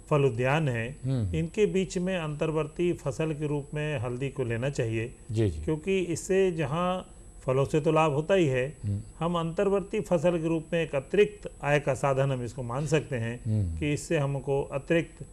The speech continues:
Speaker 1: आमदनी प्राप्त होती है। तो किसान भाइयों को चाहिए कि हल्दी की खेती अपने अतिरिक्त आमदनी के लिए करें। इंदिरा गांधी कृषि विश्वविद्यालय के कई कृषि विज्ञान केंद्रों में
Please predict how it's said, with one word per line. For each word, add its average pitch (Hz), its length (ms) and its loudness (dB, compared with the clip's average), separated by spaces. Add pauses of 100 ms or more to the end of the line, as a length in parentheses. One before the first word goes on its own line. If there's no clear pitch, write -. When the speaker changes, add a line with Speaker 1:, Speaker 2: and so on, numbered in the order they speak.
(280)
Speaker 1:
आमदनी 135 320 2
प्राप्त 131 340 0
होती 165 280 2
है। 156 120 4
तो 143 120 -4
किसान 131 380 -4
भाइयों 123 240 -2
को 120 100 -4
चाहिए 131 480 -2 (480)
कि 135 120 0
हल्दी 127 300 0
की 135 160 -4
खेती 135 560 0 (380)
अपने 135 360 -2
अतिरिक्त 175 420 0
आमदनी 131 400 0
के 127 100 -2
लिए 120 120 2
करें। 117 340 -2 (800)
इंदिरा 165 220 2
गांधी 190 300 2
कृषि 190 320 0
विश्वविद्यालय 160 640 0
के 165 120 -2
कई 185 380 2
कृषि 165 360 -2
विज्ञान 127 460 -2
केंद्रों 131 360 0
में 104 240 -2